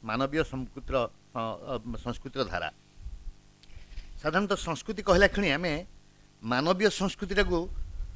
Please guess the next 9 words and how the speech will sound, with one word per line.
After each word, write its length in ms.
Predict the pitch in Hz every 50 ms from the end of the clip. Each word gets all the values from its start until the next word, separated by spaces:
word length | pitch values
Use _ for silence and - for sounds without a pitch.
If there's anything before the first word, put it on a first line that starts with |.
| - - - - - - - - - - - - - - - - - - - - - - - - - - - - - - - 139
ଆପେ 140 | 143 - 196 208
ଆପେ 140 | 208 208 190
ସେଠିକି 260 | 196 185 185 175 175 151
ଯାଉନାହୁଁ। 400 | 135 131 123 117 104 98 98 90 82 - - - - - - - - - - - - - - - - - - - - - - - - - - - -
ସଂସ୍କୃତି 360 | 147 147 - - 214 185 208
କହିଲା 220 | 180 202 196 196 185 -
କ୍ଷଣି 120 | 180 190 170
ଆମକୁ 160 | 170 170 165
ଲାଗେ 280 | 156 147 139 151 120